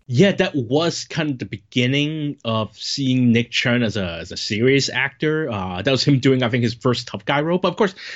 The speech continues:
he was a T V actor before that. And, you know, when you do T V, you do a big mix of both comic relief and serious roles. Uh, even though he wasn't known 'cause it was A T V, not T V B, which is a, like, like the smaller network.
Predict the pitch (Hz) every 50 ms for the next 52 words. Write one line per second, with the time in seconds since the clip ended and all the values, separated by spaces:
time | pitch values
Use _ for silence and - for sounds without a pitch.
0 | - - - 226 220 190 185 175 - - - - 190 160 175 196 165 123 113 110
1 | 117 104 104 - - 139 135 131 113 92 90 87 92 98 98 101 113 113 107 95
2 | 92 95 - - 139 135 120 110 107 107 107 104 120 113 110 - 120 113 101 113
3 | 117 117 113 104 95 - 113 107 101 95 92 - - 104 104 - 92 92 104 110
4 | - - - 113 104 - - 110 110 - - - 107 113 113 110 - 113 117 120
5 | 113 117 113 113 - - 123 123 127 131 117 113 120 165 160 101 95 - - -
6 | - - - - - - 107 107 - 143 165 185 175 151 147 135 143 139 139 147
7 | 135 139 147 127 139 127 131 131 117 - - 120 135 120 - - 110 98 95 92
8 | 101 104 104 - - 123 107 104 98 95 117 117 101 98 98 101 95 - 101 95
9 | - - 104 101 95 - 95 95 - _ - 92 - - - 123 113 113 110 98
10 | 95 90 82 85 85 95 -